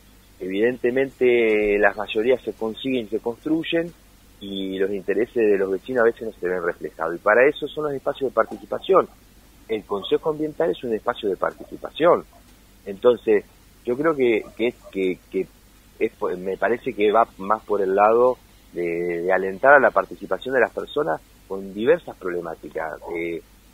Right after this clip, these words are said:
ni hablar que los vecinos que están reclamando, eh, la planta de residuos cloacales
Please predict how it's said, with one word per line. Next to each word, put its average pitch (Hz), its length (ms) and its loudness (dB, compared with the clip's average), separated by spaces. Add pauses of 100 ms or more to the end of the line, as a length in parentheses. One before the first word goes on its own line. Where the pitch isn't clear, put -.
(160)
ni 90 80 -12
hablar 110 380 0
que 92 460 -4
los 90 140 -4
vecinos 117 460 -6
que 90 80 -10
están 104 200 -8
reclamando, 110 760 0 (440)
eh, 87 320 -4
la 87 120 0
planta 104 380 0
de 92 80 0
residuos 92 320 -4
cloacales 113 480 2